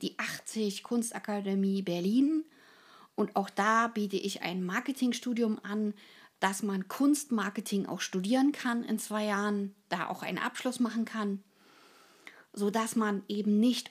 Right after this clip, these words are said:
ohne Studium in der Kunst ist. Natürlich muss man auch als Künstlerin, als Künstler den Inhalt für die ganzen Marketingkonzepte liefern. Das ist allerdings Voraussetzung.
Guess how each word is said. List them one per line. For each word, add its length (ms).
ohne 340
Studium 640
in 100
der 100
Kunst 420
ist. 400
Natürlich 400
muss 200
man 140
auch 380
als 260
Künstlerin, 580
als 240
Künstler 580
den 260
Inhalt 920
für 220
die 100
ganzen 400
Marketingkonzepte 920
liefern. 460
Das 200
ist 340
allerdings 380
Voraussetzung. 720